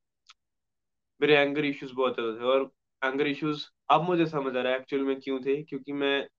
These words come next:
नॉन वेज ईटिंग बहुत करता हूँ, बहुत ज्यादा। मैं ट्यूसडे, थर्सडे कोई भी नहीं, कोई भी दिन नहीं छोड़ता था, उसकी वजह से मुझे एंगर इश्यूज हो रहे थे, एंगर इश्यूज हो रहे थे। तो भाई मेरे फैमिली के साथ मेरी अंडरस्टैंडिंग तो बैठती नहीं थी,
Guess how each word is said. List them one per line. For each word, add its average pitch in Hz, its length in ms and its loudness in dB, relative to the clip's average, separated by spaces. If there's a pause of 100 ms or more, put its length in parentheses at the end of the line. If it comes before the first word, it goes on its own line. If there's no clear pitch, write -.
(120)
नॉन 139 240 2
वेज 135 160 2
ईटिंग 120 300 -6
बहुत 110 200 -4
करता - 300 -20
हूँ, - 380 -20 (100)
बहुत 117 520 0
ज्यादा। 107 340 -2 (1120)
मैं 131 180 0
ट्यूसडे, 135 500 4
थर्सडे 131 580 4
कोई 135 220 6
भी 131 100 0
नहीं, 127 260 -2
कोई 135 180 6
भी 131 100 0
दिन 127 160 0
नहीं 123 100 0
छोड़ता 117 280 -2
था, 123 60 -2
उसकी 127 220 -2
वजह 135 80 4
से 139 60 -2
मुझे 143 160 2
एंगर 135 260 4
इश्यूज 135 240 -2
हो 139 80 6
रहे 135 100 4
थे, 131 140 2
एंगर 127 280 2
इश्यूज 139 260 0
हो 147 120 4
रहे 147 120 2
थे। 160 220 0 (1300)
तो 151 80 4
भाई 135 640 4 (440)
मेरे 131 140 0
फैमिली 131 360 2
के 123 80 0
साथ 127 140 -4
मेरी 117 220 -4
अंडरस्टैंडिंग 113 460 -8
तो 110 80 -10
बैठती 135 340 0
नहीं 170 120 2
थी, 160 160 -10